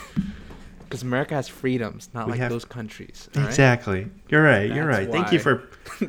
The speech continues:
Speaker 1: That, that's why people are, you know, that's why we have the numbers, right? We need to be number one.
Speaker 2: The what? Oh, the number. Yeah,
Speaker 1: We
Speaker 2: we are.
Speaker 1: Yeah.
Speaker 2: Yeah. Anyway, wait, we are, we are number one. You're right. We are number one.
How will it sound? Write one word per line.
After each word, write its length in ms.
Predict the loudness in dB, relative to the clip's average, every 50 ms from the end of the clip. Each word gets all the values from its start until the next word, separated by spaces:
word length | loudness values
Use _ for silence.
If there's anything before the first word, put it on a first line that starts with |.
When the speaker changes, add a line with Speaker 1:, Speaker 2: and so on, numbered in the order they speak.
| 0 2
Speaker 1:
That, 560 | 2 2 2 -2 -10 -8 -8 -6 -6 -6 -8 -8 -10 -8 -10 -8 -8 -8 -10 -10 -10 -14 -16 -18 -20 _ _ _ -14
that's 380 | -10 -6 -6 -6 -6 -8 -8
why 280 | -6 -4 -2 0 -2 -2
people 380 | -4 -6 -10 -8 -6 -4 -2 -2 -2
are, 260 | -2 -2 -4 -8 -10 -14 _ _ _ _ _ _ -14
you 80 | -12
know, 120 | -10 -8 -8
that's 140 | -8 -6 -6
why 60 | -4
we 80 | -2
have 140 | -2 -2 -2
the 60 | -2
numbers, 440 | 0 0 0 0 0 -2 -2 -4 -4
right? 140 | -6 -6 -6
We 60 | -8
need 120 | -8 -8 -8
to 80 | -8
be 60 | -8
number 180 | -8 -8 -8 -8
one. 300 | -8 -8 -10 -10 -12 -16 -20 _ _ _ _ _ _ _ _ _ _ _ _ _ _ _ _ _ _ _ _ _ _ _ _ _ _ _ _ -20 -14 -8
Speaker 2:
The 80 | -4 -2
what? 260 | -2 -2 -2 -2 -6 -10 _ _ -20 -6 0 2
Oh, 140 | 4 4
the 100 | 4 4
number. 240 | 4 4 4 4 4
Yeah, 240 | 6 6 6 6 6
Speaker 1:
We 60 | 6
Speaker 2:
we 160 | 6 4 4
are. 220 | 4 4 0 -2 -4 -8
Speaker 1:
Yeah. 400 | -8 -6 -4 -4 -6 -8 -10 -14 -16 -20 -20 -20 -20 -20 -20 -12 0 4
Speaker 2:
Yeah. 800 | 8 10 12 12 12 12 12 10 10 8 8 6 4 2 0 -2 -4 -4 -2 2
Anyway, 840 | 4 4 6 6 8 8 8 10 10 10 10 8 8 6 4 0 -6 -10 -2 2
wait, 140 | 4 4 6
we 180 | 8 10 10
are, 80 | 10 8
we 240 | 6 4 2 2 4
are 100 | 4 6
number 280 | 6 6 8 8 8 6
one. 260 | 6 6 4 2 4
You're 140 | 4 4 6
right. 220 | 4 4 2 0 0
We 100 | -2 -2
are 40 |
number 220 | 0 -2 -2 -4 -4
one. 140 | -4 -6 -6